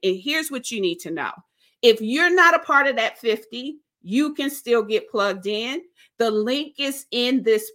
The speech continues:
post. The link is in, uh, the, the show notes that are gonna be on the replay. The link is there for you to register. It is absolutely free. There are two nights left. The replays will be available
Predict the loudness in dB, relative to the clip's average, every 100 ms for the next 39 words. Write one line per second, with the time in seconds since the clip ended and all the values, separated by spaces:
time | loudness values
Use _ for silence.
0 | 0 2 2 0 -6 -4 -4 -2 -4 -6
1 | -4 -4 -4 _ -4 -2 -2 -4 -8 -20
2 | _ 0 0 0 2 2 0 -4 -4 0
3 | 2 2 2 0 0 -2 0 -2 -4 -6
4 | -4 -4 -2 0 -2 -4 -6 -8 -2 0
5 | 0 -2 -2 -2 -4 -4 -8 -8 -2 0
6 | 2 0 -2 -6 -4 -2 -2 0 -2 -4
7 | -6 -4 -2 0 2 4 2 2 0 0
8 | -2 -6 -4 -4 -2 -6 -8 -6 -6 -4
9 | -4 -2 -2 -4 -8 -8 -6 -2 -2 -2
10 | -8 -6 0 2 2 -2 _ -20 -20 -20
11 | _ 0 2 -2 -8 0 2 2 0 -4
12 | -6 -4 -4 -2 -2 -2 -2 -4